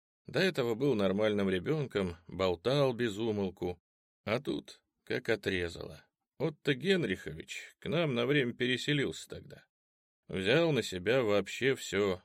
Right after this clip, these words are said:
от расходов до всяких бытовых забот. И, конечно, пытался помочь нам пережить горе.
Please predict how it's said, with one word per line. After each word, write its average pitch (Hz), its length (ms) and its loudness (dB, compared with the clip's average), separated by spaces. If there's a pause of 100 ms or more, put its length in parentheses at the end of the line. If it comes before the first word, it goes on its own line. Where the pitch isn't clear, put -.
от 101 240 -4
расходов 165 760 -2
до 139 160 -2
всяких 107 520 -2
бытовых 92 500 -2
забот. 85 560 -8 (500)
И, 220 160 0
конечно, 151 680 0
пытался 135 540 -4
помочь 98 460 0
нам 98 200 -2
пережить 98 540 0
горе. 135 440 -4